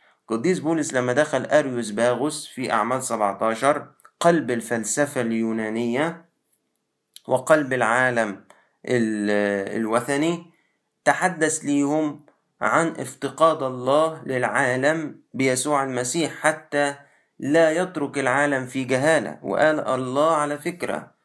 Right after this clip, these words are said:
مستعد إنه يتغاضى عن أزمنة الجهل اللي فاتت كلها، و،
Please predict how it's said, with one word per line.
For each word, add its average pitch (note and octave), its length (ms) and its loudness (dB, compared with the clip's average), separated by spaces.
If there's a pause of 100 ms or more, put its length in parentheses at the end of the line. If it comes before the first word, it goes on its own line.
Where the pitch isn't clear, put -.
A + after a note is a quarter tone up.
(440)
مستعد C#3 640 0
إنه C#3 260 0
يتغاضى C#3+ 540 0
عن C3 280 0
أزمنة D3 480 -2
الجهل D3 440 -2
اللي C#3 180 -4
فاتت D#3 640 -2
كلها، E3 720 -2 (720)
و، C#3 220 0